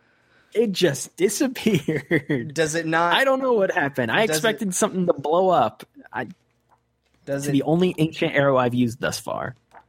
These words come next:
Speaker 2: Does it die and, like, leave its loot?
Speaker 1: No. No.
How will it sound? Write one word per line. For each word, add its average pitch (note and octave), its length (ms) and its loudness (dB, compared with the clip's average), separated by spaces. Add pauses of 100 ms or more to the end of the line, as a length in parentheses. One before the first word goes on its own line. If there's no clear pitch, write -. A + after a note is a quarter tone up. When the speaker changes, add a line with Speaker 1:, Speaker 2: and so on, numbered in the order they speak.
(420)
Speaker 2:
Does C#3 300 0
it C3 420 2 (720)
die B2+ 640 2 (220)
and, A#2+ 120 -2
like, A2 200 -6
leave A#2+ 260 -2
its - 140 -4
loot? D3 360 0 (1040)
Speaker 1:
No. C3+ 280 0 (1800)
No. C#3+ 260 0